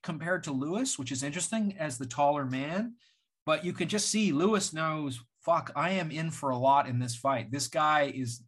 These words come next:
not going away, and he hits hard, and he's landing against me in a way that men are not supposed to do <laughs> when I fight them." So I was kind of just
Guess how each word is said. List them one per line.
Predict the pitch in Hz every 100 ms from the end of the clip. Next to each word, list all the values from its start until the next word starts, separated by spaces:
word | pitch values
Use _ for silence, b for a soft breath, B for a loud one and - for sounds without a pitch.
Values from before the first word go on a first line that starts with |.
| -
not | 135 160 175
going | 165 156 143
away, | 131 143 139 123 123
and | 123
he | 110
hits | 127 160
hard, | - 151 151 151 165 160 B B B -
and | 135
he's | 139 120
landing | 120 139 170 185 160
against | 131 135 127 139
me | 135
in |
a | 123
way | 123 131
that | 127 120 120
men | 143 160
are | 139
not | 147 160
supposed | - 160 135
to | -
do | 117 151 143 139 117 -
<laughs> | - -
when | 160
I | 165
fight | 127 135 139 -
them." | 120 - B B B B
So | - 147 143 131 117 B -
I | 196
was | 254 -
kind | 180 165
of | 139
just | 131 123 -